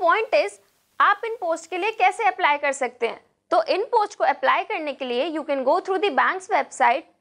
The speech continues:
that is W W W dot R B I dot O R G dot in, because R B I has not provided any other alternative mode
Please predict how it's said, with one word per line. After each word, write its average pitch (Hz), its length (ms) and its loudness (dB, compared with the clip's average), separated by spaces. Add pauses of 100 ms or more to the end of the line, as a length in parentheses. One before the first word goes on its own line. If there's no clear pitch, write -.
(160)
that 269 240 0
is 311 120 -8
W 240 360 0
W 370 280 0
W 269 440 -2
dot 269 280 0
R 254 240 2
B 370 160 -4
I 269 320 2
dot 277 280 0
O 302 140 2
R 339 220 4
G 285 260 -10
dot 320 280 0
in, 254 240 0 (340)
because 294 340 -2 (160)
R 247 240 2
B 370 100 -4
I 359 120 2 (100)
has 311 200 0
not 320 280 -2
provided 311 500 2
any 285 220 -4
other 269 200 0
alternative 285 640 0
mode 254 300 0